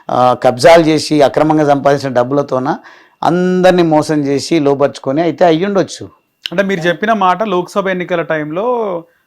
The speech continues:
Speaker 2: ఒక విలేకరు అడిగిన ప్రశ్న అది.
Speaker 1: ఏమన్నారు?
Speaker 2: అంటే మీ బాస్ చంద్రబాబు నాయుడు అనే విధంగా, అంటే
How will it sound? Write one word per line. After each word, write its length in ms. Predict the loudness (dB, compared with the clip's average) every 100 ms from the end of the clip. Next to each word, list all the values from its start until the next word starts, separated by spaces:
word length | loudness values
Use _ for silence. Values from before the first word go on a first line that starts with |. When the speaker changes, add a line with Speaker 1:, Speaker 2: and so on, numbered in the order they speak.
| _ _ -14 -12
Speaker 2:
ఒక 140 | -10
విలేకరు 440 | -6 -4 -2 -2
అడిగిన 200 | -2 -4
ప్రశ్న 380 | -8 -10 -12 -16
అది. 120 | -18 -20 _ _ -4
Speaker 1:
ఏమన్నారు? 400 | 0 2 0 0
Speaker 2:
అంటే 400 | 0 0 -4 -12 _ _ _
మీ 340 | -10 -8 -6 -6
బాస్ 500 | -2 0 0 -4 -10
చంద్రబాబు 460 | -6 -6 -6 -6
నాయుడు 240 | -8 -8 -8
అనే 120 | -10
విధంగా, 360 | -12 -12 -14
అంటే 320 | -6 -2 -2